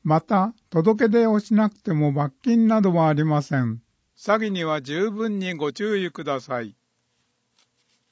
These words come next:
戸籍制度、マスコットキャラクター、戸籍常、掲載。問い合わせ、総合窓口か、電話五五一の零一一零、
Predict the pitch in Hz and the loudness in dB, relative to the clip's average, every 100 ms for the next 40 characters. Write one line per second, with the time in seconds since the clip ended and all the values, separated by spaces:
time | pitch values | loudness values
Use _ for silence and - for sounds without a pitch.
0 | _ _ _ _ - 165 226 214 - 247 | _ _ _ _ -4 0 0 0 -6 -2
1 | 190 165 127 120 - _ _ _ _ _ | 0 2 0 -4 -6 _ _ _ _ _
2 | _ _ 156 160 - 220 - - 190 190 | _ _ -4 -4 -4 -6 -6 -6 -4 -2
3 | 185 165 - - 135 123 135 _ _ _ | -2 -2 -6 -6 -4 -4 -8 _ _ _
4 | - 160 214 208 - 262 185 135 135 208 | -4 0 0 -2 -10 -4 -2 -2 -4 -10
5 | _ - 156 160 - 139 131 131 208 _ | _ -4 0 0 0 -2 -2 -4 -10 _
6 | _ _ _ _ _ _ _ _ _ _ | _ _ _ _ _ _ _ _ _ _
7 | _ _ _ - 160 190 214 196 185 - | _ _ _ 0 2 4 4 2 2 0
8 | 170 143 147 190 _ _ - 196 220 220 | -2 -2 -2 -8 _ _ 0 2 2 2
9 | 214 208 185 170 170 - - 147 143 208 | 2 2 0 -2 -4 -8 -10 -6 -6 -8
10 | _ _ _ _ 156 196 190 175 180 175 | _ _ _ _ 2 2 2 0 -4 -8
11 | _ 151 185 226 220 220 196 180 - 175 | _ -2 0 2 2 2 2 0 -2 -4
12 | 139 127 127 - - 165 220 220 214 - | -2 -2 -6 -10 -4 0 0 0 -2 -2
13 | 175 147 - 139 135 123 131 | -4 -2 -4 -2 -2 -2 -8